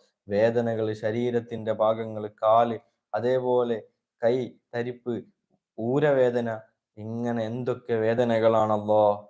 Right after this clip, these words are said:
അങ്ങനെ നിരന്തരം വേദനകളെ കൊണ്ട് സങ്കടപ്പെടുന്നവർക്ക് നീ വലിയ ശമനം നൽകണേ അല്ലാ. നീ വലിയ ശിഫാ നൽകണേ അല്ലാ. രോഗങ്ങളും ബുദ്ധിമുട്ടുകളൊക്കെ മാറ്റി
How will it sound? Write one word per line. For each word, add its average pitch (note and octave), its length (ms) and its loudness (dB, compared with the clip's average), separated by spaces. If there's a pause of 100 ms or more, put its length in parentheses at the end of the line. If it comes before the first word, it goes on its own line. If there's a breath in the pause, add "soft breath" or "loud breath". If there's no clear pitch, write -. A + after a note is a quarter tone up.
(180)
അങ്ങനെ A2+ 340 -4
നിരന്തരം A#2 640 0
വേദനകളെ A#2+ 640 2
കൊണ്ട് A2+ 360 -6
സങ്കടപ്പെടുന്നവർക്ക് A#2 1300 -4 (360)
നീ G#2 220 -6
വലിയ G#2+ 420 -2
ശമനം A2 500 -6
നൽകണേ G#2 400 -6
അല്ലാ. G2+ 360 -4 (500 soft breath)
നീ C3+ 120 -2
വലിയ C3 340 0
ശിഫാ B2+ 640 6
നൽകണേ B2+ 480 2
അല്ലാ. A#2 320 4 (460)
രോഗങ്ങളും G#2+ 600 -2
ബുദ്ധിമുട്ടുകളൊക്കെ A2 840 -8
മാറ്റി A2 500 -6